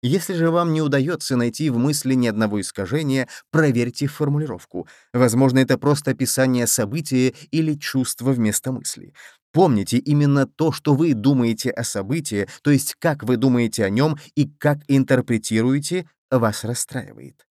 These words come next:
Чтобы проверить искажение, попробуйте задать себе вопросы. Первый. Почему именно эта негативная мысль — пример когнитивного искажения? Второй.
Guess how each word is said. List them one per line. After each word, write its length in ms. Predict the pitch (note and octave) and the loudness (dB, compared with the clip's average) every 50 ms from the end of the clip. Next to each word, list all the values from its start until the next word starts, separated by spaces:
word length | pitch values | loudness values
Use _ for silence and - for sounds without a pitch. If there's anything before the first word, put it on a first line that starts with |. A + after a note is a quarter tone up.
| _ _ _ - - - | _ _ _ -20 -20 -16
Чтобы 320 | - - - F#3+ F#3 F#3+ | -12 -4 -2 -2 -2 0
проверить 400 | E3+ E3+ D#3+ D#3 E3 D#3 D#3 D3+ | 0 0 0 2 2 0 0 -2
искажение, 640 | C#3+ C#3+ - C3+ A#2 G#2 F3 F3+ D3+ B2+ B2 A#2+ A2 | -4 -4 -2 -2 -2 0 0 0 2 2 2 2 2
попробуйте 600 | - C3+ C3+ D3+ G3 F#3+ - - - - G3+ F3 | 0 0 0 0 -2 -2 -2 -4 -4 -4 -2 0
задать 380 | D3 F3 E3+ B2+ C3+ C3+ C3 | 0 0 0 0 0 -2 -2
себе 240 | - - C#3 A2+ A2+ | -2 -4 -2 -2 -2
вопросы. 500 | A2 C#3 D3 D3 - - - - - - _ _ _ _ _ _ _ _ _ _ - | -2 -4 -4 -6 -8 -8 -6 -8 -8 -10 _ _ _ _ _ _ _ _ _ _ -2
Первый. 360 | D#3 G#2 C#2 B1+ - - _ _ _ _ _ _ _ | -2 -2 -2 -6 -14 -18 _ _ _ _ _ _ _
Почему 460 | - C#3 C3+ - - B2+ A#2+ C3 D#3 | 0 0 0 0 0 2 4 4 4
именно 500 | E3+ - - E3 D#3+ D3+ D3 D3 D3 D3 D3 - | 2 2 0 0 0 2 2 2 2 2 0 0
эта 260 | E3 D3 C#3+ - A2+ | -2 -2 -2 0 -2
негативная 540 | A2 A2 A#2 A2+ - C3 A#2 A2 G#2+ G#2 G2 | 0 0 0 0 0 0 0 0 0 0 0
мысль — 420 | A2+ E3+ F3 - - E3 D#3+ D3+ _ _ _ _ - | -2 -2 -4 -4 -6 -6 -8 -8 _ _ _ _ -2
пример 400 | E3+ E3+ D#3+ C#3+ B2 B2 B2+ B2 | 0 0 2 2 2 2 0 0
когнитивного 760 | - - D#3+ D3 C#3 D3 C#3+ C#3+ - A#2+ A2 A2 A2 G#2+ B2 | 0 -2 0 0 2 0 0 0 -2 -2 0 0 0 -2 -4
искажения? 520 | A#2+ - - C#3+ - - - C2 C2 - _ _ _ _ _ _ _ _ | -6 -6 -8 -8 -8 -8 -14 -16 -20 -20 _ _ _ _ _ _ _ _
Второй. 460 | - - - - D3+ A#2 E2 B1 - | -18 -12 -4 -2 -2 -2 -2 -6 -12